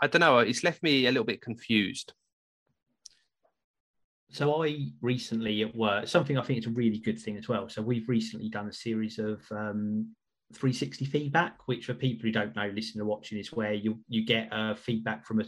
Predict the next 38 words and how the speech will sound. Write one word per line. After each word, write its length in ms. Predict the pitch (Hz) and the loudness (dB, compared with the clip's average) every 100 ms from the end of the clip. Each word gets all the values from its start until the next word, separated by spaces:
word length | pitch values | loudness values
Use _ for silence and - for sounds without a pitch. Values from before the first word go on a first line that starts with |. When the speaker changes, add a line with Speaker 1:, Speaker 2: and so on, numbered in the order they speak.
| - | -4
Speaker 2:
a 60 | |
spectrum 420 | - 139 139 113 | -2 -2 -2 -2
of 60 | 110 | 0
people. 340 | 113 110 - | 0 0 -4
So 120 | - - | -12 -6
people 320 | 147 139 120 | -4 -2 0
you 100 | 110 | 2
work 180 | 107 - | 0 -4
alongside, 720 | 113 104 151 151 151 147 143 139 - - - - _ _ | -14 -8 0 4 4 4 2 -2 -14 -20 -20 -20 _ _
people 220 | - 117 - | -4 -4 0
who 60 | |
might 160 | 110 - | 0 0
report 320 | 107 117 127 | -10 -8 -2
into 300 | 127 123 - | 0 0 -2
you, 560 | 120 123 120 120 117 113 - _ | -2 0 0 -2 -2 -4 -12 _
generally 360 | 123 117 113 | -2 0 0
your 180 | 110 110 | 0 0
boss, 500 | 107 120 117 - - | 0 4 4 4 -8
other 220 | 117 113 113 | -6 -6 -6
people 340 | - 117 110 | -6 -6 -6
at 60 | - | -6
that 180 | 110 | -4
level, 320 | 117 117 - 98 | 0 -2 -4 -6
you 80 | 120 | -4
know, 120 | 113 | -4
try 260 | - 170 160 | 2 2 4
and 100 | 139 | 4
get 200 | 123 - | 2 2
five, 240 | 123 113 | -2 -2
six, 280 | - 110 - | -2 -10 -4
seven, 220 | 110 107 | -2 -2
however 280 | 135 139 139 | 2 2 4
many 280 | 131 117 110 | 4 2 2
people 440 | - 117 110 95 | 0 0 -2 -8
to 80 | - | -6
give 200 | 117 113 | -2 0
a 60 | 110 | 0
view, 480 | 117 117 101 104 | 2 2 2 -2